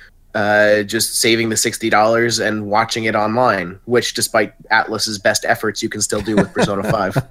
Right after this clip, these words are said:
Speaker 2: Yeah, that's, that's a whole, uh, situation with that too. Absolutely, with all the, like, "Oh, and we'll,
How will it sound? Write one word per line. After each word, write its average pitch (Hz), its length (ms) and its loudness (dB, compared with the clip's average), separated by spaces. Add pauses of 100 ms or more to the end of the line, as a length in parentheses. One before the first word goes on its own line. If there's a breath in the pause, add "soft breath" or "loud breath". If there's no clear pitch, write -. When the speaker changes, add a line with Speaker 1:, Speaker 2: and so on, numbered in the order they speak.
(1160 loud breath)
Speaker 2:
Yeah, 131 200 6
that's, 143 260 6
that's 143 240 4
a 127 40 2
whole, 131 380 6
uh, 117 260 6
situation 117 600 2
with 113 100 0
that 113 200 4
too. 101 340 4
Absolutely, 202 540 0
with 185 300 0
all 98 180 2
the, 95 320 0 (520 loud breath)
like, 160 220 2
"Oh, 226 260 6
and 220 100 0
we'll, 214 360 4